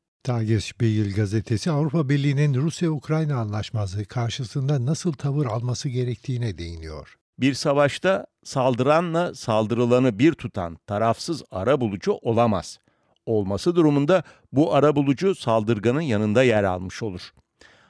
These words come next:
Speaker 2: Avrupa için Rusya'nın Ukrayna'ya saldırganlığı karşısında açık konuşma zamanı gelmiştir. Aynı zamanda bundan böyle Rus donanmasının saldırılarının ya da Ukrayna'nın denizden abluka altına alınmasının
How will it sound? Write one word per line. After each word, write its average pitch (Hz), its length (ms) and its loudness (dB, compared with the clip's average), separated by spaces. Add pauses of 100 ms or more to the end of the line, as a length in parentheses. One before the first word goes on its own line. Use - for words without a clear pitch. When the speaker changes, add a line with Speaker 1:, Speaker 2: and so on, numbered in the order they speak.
(160)
Speaker 2:
Avrupa 165 420 2
için 185 320 -2 (140)
Rusya'nın 165 540 -2
Ukrayna'ya 147 580 0
saldırganlığı 120 800 0
karşısında 139 720 -2
açık 117 320 -6
konuşma 101 380 -4
zamanı 113 420 2
gelmiştir. 101 640 -2 (520)
Aynı 170 260 2
zamanda 175 460 -2
bundan 127 360 4
böyle 156 240 2
Rus 160 280 0
donanmasının 117 720 0
saldırılarının 123 840 2 (260)
ya 135 140 2
da 170 160 2
Ukrayna'nın 170 720 -2
denizden 117 500 0
abluka 123 420 0
altına 120 420 2
alınmasının 110 680 0